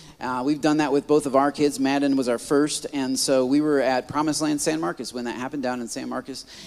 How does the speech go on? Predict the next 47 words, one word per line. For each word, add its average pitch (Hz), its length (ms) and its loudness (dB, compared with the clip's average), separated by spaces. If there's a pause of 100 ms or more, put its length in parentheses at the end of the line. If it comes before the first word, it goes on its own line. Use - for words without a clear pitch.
(160)
And, 135 320 0
uh, 123 120 0
Pastor 147 340 -2
Robin 147 320 4
called 151 300 2
us 127 120 -2
up, 139 300 2
and 113 160 -4 (180)
I 160 120 6
didn't 180 140 6
know 151 100 2
what 147 140 4
to 135 100 2
expect. 131 560 -2
You 127 100 -4
know, 127 320 -2
I, 139 300 2
I - 20 2
mean, 170 140 2
I 160 100 2
had 151 240 0
dedicated 135 540 0
as 127 160 -2
a 113 40 -6
pastor 202 460 -4
several 127 400 2
kids, 139 320 -2
and 143 100 -4
so 170 80 0
I, 156 120 4
I 143 160 2
knew 165 240 -2
that, 160 420 -2
but 165 140 -2
as 170 200 -6
a 139 60 -2
dad, 165 480 -4
I 120 100 -2
didn't 120 160 -6
know 117 120 -4
what 110 140 -2
to 107 60 -8
expect. - 380 -10
Does - 80 -20
that 143 100 -8
make 147 140 -6
sense? 156 240 -10